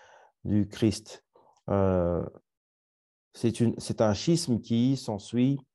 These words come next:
en, par, par rejet de l'affirmation des deux natures du Christ. Euh, donc, euh, euh, c'est une, euh, réaffirmation de la doctrine d'Eutychès,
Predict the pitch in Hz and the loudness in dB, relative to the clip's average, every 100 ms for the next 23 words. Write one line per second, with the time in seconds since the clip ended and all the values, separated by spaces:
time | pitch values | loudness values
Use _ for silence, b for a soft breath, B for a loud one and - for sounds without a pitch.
0 | b b b _ 98 98 98 92 90 - | b b b _ -2 0 0 0 -2 -4
1 | 104 95 90 87 76 101 92 - 120 101 | -2 0 0 -2 -2 -4 -4 0 2 2
2 | 104 113 156 - b b b _ 104 107 | -2 -2 -4 -10 b b b _ -4 -2
3 | 113 92 98 98 117 101 - 110 107 90 | -2 -2 -4 -6 -6 -6 -6 -2 -2 0
4 | 101 98 - 104 87 - 87 - - _ | -2 -2 -4 -6 -6 -8 -10 -10 -16 _
5 | _ _ - 82 - - _ _ - 95 | _ _ -12 -10 -12 -16 _ _ -4 -2
6 | 95 - - - 90 78 - - - - | -4 -12 -6 -2 0 -2 -4 -10 -12 -12
7 | - B B B B B _ 98 90 87 | -14 B B B B B _ 0 0 0
8 | 82 98 - 98 95 90 87 82 - - | -2 -2 -2 0 2 2 0 -2 -6 -12
9 | - 87 80 - - - _ _ _ _ | -12 -10 -8 -10 -12 -18 _ _ _ _
10 | - 107 131 120 135 113 104 95 - 135 | -6 4 4 4 2 2 2 -2 -2 -4
11 | 135 95 92 90 78 113 - 131 110 92 | -2 -2 0 -2 -2 -4 -4 -4 -2 -2
12 | 90 82 - 76 - - | -4 -10 -12 -12 -16 -20